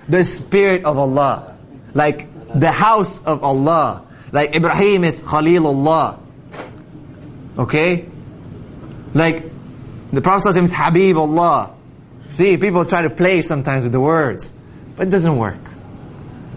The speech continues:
You know? Yani, Musa was the one that Allah spoke to. Each prophet had something specific, subhanAllah, that Allah referred to them as. Or, and this is something beautiful.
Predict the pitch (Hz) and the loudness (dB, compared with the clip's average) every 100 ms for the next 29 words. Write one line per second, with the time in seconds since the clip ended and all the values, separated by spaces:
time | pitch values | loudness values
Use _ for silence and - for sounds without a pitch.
0 | - 131 131 143 151 - - - - - | -6 -2 2 0 -2 -10 -16 -16 -16 -16
1 | - - - - - - - - - - | -16 -18 -18 -18 -16 -16 -16 -16 -14 -14
2 | - - - - 131 135 139 - 127 147 | -14 -14 -14 -4 2 4 4 2 4 6
3 | 240 233 - 180 151 107 - - 139 123 | 6 4 4 4 2 -2 -8 -4 0 2
4 | 147 165 190 175 147 135 - - - - | 2 4 4 2 -2 -8 -14 -20 -20 -20
5 | - - - 123 135 135 147 175 175 - | -20 -20 -8 -2 0 2 2 4 2 -2
6 | - 208 202 - 143 254 269 - - 240 | 0 2 2 -2 -4 0 0 -2 -2 0
7 | 208 208 139 185 185 - - 185 185 180 | 2 -2 0 0 -2 -2 0 2 2 0
8 | - 160 135 - 151 135 - 175 165 131 | 0 0 0 -4 -4 -2 0 0 0 -4
9 | - 104 135 139 123 110 117 117 - - | -6 -6 -2 -2 0 0 0 0 -4 -10
10 | - 123 120 131 139 156 147 123 135 131 | -8 -4 0 2 2 2 2 0 -2 0
11 | 147 139 135 123 123 120 123 117 120 107 | 0 0 0 0 0 0 -2 0 -2 -4
12 | - - - - 160 233 220 - 190 175 | -8 -18 -20 -10 -2 0 2 2 2 2
13 | 139 113 135 143 - 95 | 0 2 2 2 0 -8